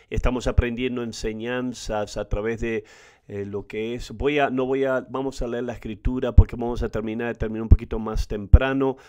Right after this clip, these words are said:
por tener una boda. Vamos a entrar directamente ahora. Estamos ahora en mil novecientos setenta y tres y hoy vamos a hablar de lo que es plantar iglesias.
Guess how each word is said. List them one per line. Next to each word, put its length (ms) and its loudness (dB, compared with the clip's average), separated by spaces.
por 260 8
tener 240 0
una 160 0
boda. 380 2
Vamos 340 0
a 40 4
entrar 280 2
directamente 680 0
ahora. 480 2
Estamos 580 0
ahora 400 4
en 100 0
mil 120 0
novecientos 480 -2
setenta 420 -4
y 80 -2
tres 480 0
y 60 0
hoy 100 4
vamos 320 2
a 40 6
hablar 280 2
de 120 0
lo 100 -2
que 80 -4
es 80 -4
plantar 420 -2
iglesias. 760 -4